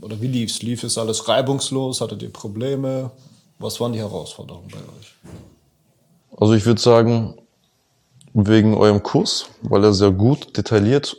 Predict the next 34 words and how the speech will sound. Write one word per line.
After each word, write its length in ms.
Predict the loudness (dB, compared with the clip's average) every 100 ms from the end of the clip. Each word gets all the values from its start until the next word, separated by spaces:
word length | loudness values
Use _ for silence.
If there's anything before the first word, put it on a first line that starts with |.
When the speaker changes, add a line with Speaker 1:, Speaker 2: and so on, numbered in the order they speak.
| -4
Speaker 2:
und, 680 | 0 2 2 0 -2 -2 0
ähm, 460 | 0 0 -2 -8 -10
für 180 | -2
Menschen, 440 | 2 2 0 0 0
die 100 | 2
jetzt 240 | 0 -2
noch 100 | -4
nicht 200 | -2 -2
wirklich, 460 | -2 0 -2 -4 -10 _ -20 _ _
noch 140 | -2 2
nie 120 | 4
einen 160 | 2
Online-Shop 440 | 2 0 0 -2 -2
gemacht 320 | -2 -2 0
haben, 180 | 0 -2
ist 140 | -4
er 100 | -4
echt 180 | -4 -4
gut, 240 | -4 -4 -4
muss 160 | -4
ich 120 | -4
sagen. 360 | -2 -2 -2 -6
Wenn, 340 | -4 0 2 2
wenn 220 | 0 -2
ich 160 | -2 -4
mir 120 | 0
vorstellen 420 | 2 2 2 0
würde, 140 | 2
wenn 140 | 2 2
wir 80 | 0
den 120 | -2
Kurs 320 | -2 -4 -2
nicht 300 | -4 -4 -4
hätten, 320 | -4 -2 -6